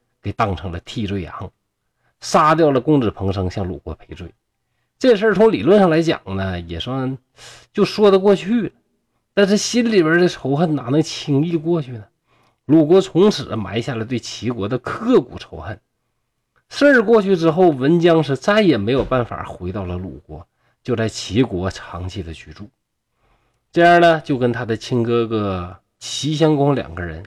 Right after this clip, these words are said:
又经常在一起相会。后来啊，世事变迁，这个事儿淡化之后，文姜回到了鲁国。哎，他在自己的封地，这个封地距离齐国很近啊。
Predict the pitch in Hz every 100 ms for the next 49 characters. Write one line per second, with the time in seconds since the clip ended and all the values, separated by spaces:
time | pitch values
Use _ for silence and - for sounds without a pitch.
0 | - 196 202 131 113 98 85 82 95 87
1 | - - - 80 92 - _ _ _ _
2 | _ _ _ _ - - 320 233 139 127
3 | 147 - - - - - 214 139 151 147
4 | 185 160 110 - 120 104 _ _ 254 208
5 | 196 202 196 220 170 175 160 151 156 -
6 | - _ _ _ _ 147 196 220 190 190
7 | 185 - 104 139 208 214 160 151 117 92
8 | - 90 117 - _ _ 143 175 - 151
9 | 143 - 190 127 90 117 - - 131 135
10 | 175 - _ _ _ 175 160 - 151 143
11 | 160 135 - 127 113 - 98 95 110 -
12 | 92 80 - 202 - _ -